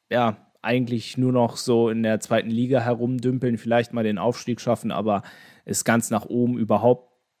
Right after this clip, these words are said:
nicht mehr schaffen. Und das ist jetzt natürlich n-, noch der, <laughs> noch der nächst krassere Schritt. Ja, schade. Man kann nur hoffen, dass man das irgendwie noch gewuppt kriegt und dass man vielleicht mit guter Arbeit es in den nächsten Jahren dann wieder schafft, sich da zu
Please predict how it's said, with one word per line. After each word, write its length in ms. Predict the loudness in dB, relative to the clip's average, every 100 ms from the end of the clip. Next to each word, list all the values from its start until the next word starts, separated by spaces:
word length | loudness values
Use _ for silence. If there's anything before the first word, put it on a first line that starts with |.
| -4
nicht 280 | -2 -2 0
mehr 160 | 0
schaffen. 560 | 0 2 2 2 -2 -2 -8 -20 _ _ _
Und 200 | 0 4
das 160 | 4
ist 100 | 4
jetzt 200 | 0 0
natürlich 340 | -2 0 -2 -2
n-, 240 | -4 -4 -4 -4
noch 280 | 0 0 2
der, 160 | 2 2 -4 -16
<laughs> 240 | _ _
noch 220 | 4 4
der 140 | 4 2
nächst 720 | 2 2 2 2 -2 -8 -10
krassere 520 | 2 2 2 2 0
Schritt. 400 | 0 4 4 2 -16 -20 _ _
Ja, 280 | 4 6 6 0 -20 _ _ -12
schade. 360 | 0 4 6
Man 160 | 4 4
kann 160 | 4 6
nur 160 | 6
hoffen, 240 | 6 4 4
dass 160 | 2
man 140 | 2 0
das 120 | 0
irgendwie 300 | 2 2 2
noch 240 | 0 -2
gewuppt 460 | -2 2 2 0 -10
kriegt 340 | -2 -2 -4
und 80 | -6
dass 180 | -4 -4
man 120 | -6
vielleicht 500 | -4 0 2 2 0
mit 160 | -6 -2
guter 300 | -2 0 0
Arbeit 560 | 2 4 4 4 2
es 180 | -8 -6
in 60 | -4
den 140 | 0
nächsten 340 | 0 -2 -4
Jahren 280 | -4 0 0
dann 220 | 0 0
wieder 240 | 0 0 0
schafft, 460 | 2 2 2 -2
sich 180 | -6 -2
da 220 | 4 4
zu 260 | 4 0 -2